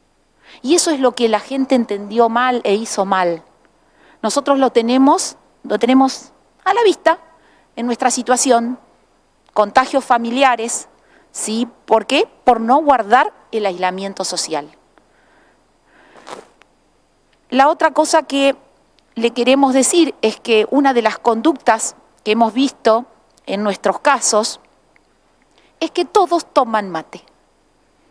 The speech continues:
Y eso que les hemos dicho desde el principio, que no hay que tomar mate y que no hay que compartir. Tomemos mate de a uno solo,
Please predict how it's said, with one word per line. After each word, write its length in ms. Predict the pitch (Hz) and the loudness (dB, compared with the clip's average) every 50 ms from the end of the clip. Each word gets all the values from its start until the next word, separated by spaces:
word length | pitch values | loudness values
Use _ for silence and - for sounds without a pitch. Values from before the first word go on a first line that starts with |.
| _ _ _ _ _ _ _ _ _ _ _ _ | _ _ _ _ _ _ _ _ _ _ _ _
Y 140 | 254 269 294 | -4 -4 -4
eso 260 | 262 - 277 269 247 | -2 -2 -4 -4 -2
que 140 | - 262 247 | -4 -4 -4
les 240 | 233 226 - - | -4 -4 -4 -2
hemos 260 | 262 262 254 247 226 214 | -2 0 0 0 -2 -2
dicho 300 | 226 240 214 - 240 226 | -6 -10 -8 -4 -2 0
desde 140 | 214 202 | 0 0
el 100 | 202 196 | -2 -4
principio, 720 | - - 196 190 190 - - 214 - - 180 175 175 175 - _ | -8 -12 -14 -12 -12 -12 -12 -12 -12 -6 -4 -4 -4 -6 -10 _
que 140 | - - 202 | -10 -10 -6
no 100 | 196 202 | -4 -2
hay 100 | 196 190 | -4 -4
que 140 | 190 - 180 | -4 -8 -4
tomar 300 | - 185 180 190 185 185 | -4 -2 0 0 -2 -2
mate 320 | 180 190 185 180 - 175 | -2 -2 -4 -4 -4 -6
y 40 | 170 | -6
que 140 | - - 175 | -6 -8 -6
no 80 | 175 180 | -4 -4
hay 100 | 180 180 | -6 -4
que 140 | - 175 | -6 -8
compartir. 560 | - - 165 165 165 160 - - - 160 - - _ _ _ _ _ _ _ _ _ _ _ _ _ _ _ _ _ _ _ _ _ _ _ _ _ _ _ _ _ _ _ _ _ | -8 -8 -6 -4 -6 -6 -6 -8 -18 -20 -20 -20 _ _ _ _ _ _ _ _ _ _ _ _ _ _ _ _ _ _ _ _ _ _ _ _ _ _ _ _ _ _ _ _ _
Tomemos 360 | - 240 247 277 269 269 254 | -2 0 2 2 2 2 2
mate 300 | 247 269 269 - 269 254 | 2 0 0 0 -4 -4
de 100 | 233 233 | 0 0
a 60 | 226 | 0
uno 320 | 247 294 277 254 226 208 196 | 2 0 -2 -4 -8 -10 -14
solo, 540 | - - 285 262 247 220 202 196 185 196 | -12 -6 -4 -4 -4 -2 -4 -8 -8 -10